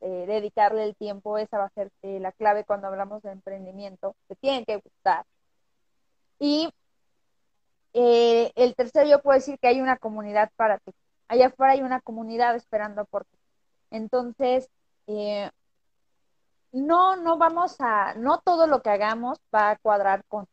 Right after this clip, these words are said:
todas las personas del mundo, por eso existe la diversidad. Pero seguro va a haber gente con la que se sienta identificado contigo y que lo que tú estés haciendo, eh, a las personas les venga bien, ¿no? Y algo que mencionaste, lo de las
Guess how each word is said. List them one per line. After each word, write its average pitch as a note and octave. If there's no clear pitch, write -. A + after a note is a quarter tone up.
todas A3
las G3
personas G#3
del G#3
mundo, A3+
por F#3+
eso F#3+
existe -
la A3
diversidad. G#3
Pero A#3+
seguro C#4+
va D#4
a -
haber B3
gente A#3+
con A3
la G#3
que G3+
se -
sienta G#3+
identificado G#3
contigo A3
y A#3+
que B3+
lo B3
que B3+
tú C4+
estés D#4
haciendo, C4
eh, G#3
a A3
las G3+
personas G#3
les G3
venga G3
bien, C#4+
¿no? A3+
Y B3
algo D4
que D#4
mencionaste, B3
lo G#3+
de G#3+
las G#3